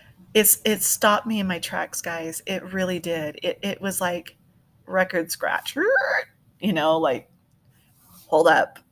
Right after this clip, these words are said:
<laughs> What? Wait a minute. Now that I know this, now what? And I'm realizing that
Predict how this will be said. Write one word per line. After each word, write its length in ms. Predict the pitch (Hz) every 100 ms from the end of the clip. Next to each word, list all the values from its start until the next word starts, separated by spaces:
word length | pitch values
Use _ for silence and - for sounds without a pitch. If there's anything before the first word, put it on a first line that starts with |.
| -
<laughs> 80 | 247 - - - - - - - 453 - 440 - 320 - - - _ -
What? 200 | 185 - - - _
Wait 180 | 202 233
a 60 | 220
minute. 340 | 170 156 -
Now 180 | 185 190
that 120 | 190
I 120 | 180
know 220 | 175 190 185
this, 360 | 147 - - - _ _ _ _ _
now 260 | 165 208 190
what? 260 | 127 - - _ _ _ _ _ _ _ _ _ _ _
And 360 | 196 185 185 185 - _ _
I'm 200 | 190 185
realizing 760 | 190 196 202 180 170 175 165 165
that 460 | 170 165 165 -